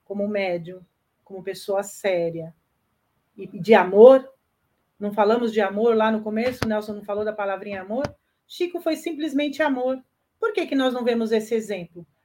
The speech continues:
Ah, porque o sensacionalismo, né, é muito melhor. Então, vamos trocar o "Chico me disse", o "Chico previu", previsões de Chico por "o que o Chico me ensinou de amor". Pronto.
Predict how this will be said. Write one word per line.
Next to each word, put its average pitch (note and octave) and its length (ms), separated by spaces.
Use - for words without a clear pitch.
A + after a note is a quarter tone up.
Ah, D4+ 560
porque G#3+ 440
o G#3+ 40
sensacionalismo, G#3+ 1000
né, G#3+ 320
é A3+ 100
muito G#3+ 320
melhor. A3 420
Então, D4+ 140
vamos F4 180
trocar C4+ 460
o G3+ 220
"Chico C4+ 320
me A3+ 80
disse", A3 420
o F#3+ 40
"Chico C4 340
previu", G#3+ 580
previsões A3 560
de A3+ 80
Chico C4+ 380
por A3+ 180
"o G#3+ 100
que E4+ 120
o E4+ 80
Chico D#4 320
me C4+ 120
ensinou A3+ 440
de A3 80
amor". F3+ 400
Pronto. C#4 380